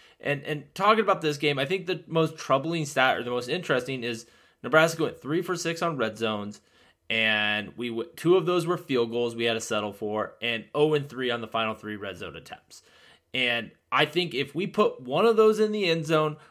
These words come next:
we wake up, no one's talking to fire Mac. Well, maybe not, I don't wanna say no one's firing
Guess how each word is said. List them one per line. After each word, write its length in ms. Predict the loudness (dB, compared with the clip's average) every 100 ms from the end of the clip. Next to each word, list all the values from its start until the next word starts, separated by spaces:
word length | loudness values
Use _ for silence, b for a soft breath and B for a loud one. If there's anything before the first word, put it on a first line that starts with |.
| b
we 160 | -2 2
wake 320 | 4 4 4
up, 320 | 2 2 -10 _ _
no 260 | -6 2 4
one's 240 | 4 4
talking 300 | 6 6 6
to 80 | -2
fire 340 | 4 6 6 4
Mac. 320 | 2 2 -2 _ _
Well, 240 | -8 -8 -8
maybe 220 | -10 -8
not, 120 | -12
I 20 |
don't 60 | -12
wanna 60 | -14
say 140 | -18 -18
no 60 |
one's 180 | -18 -16
firing 400 | -14 -14 -16 -20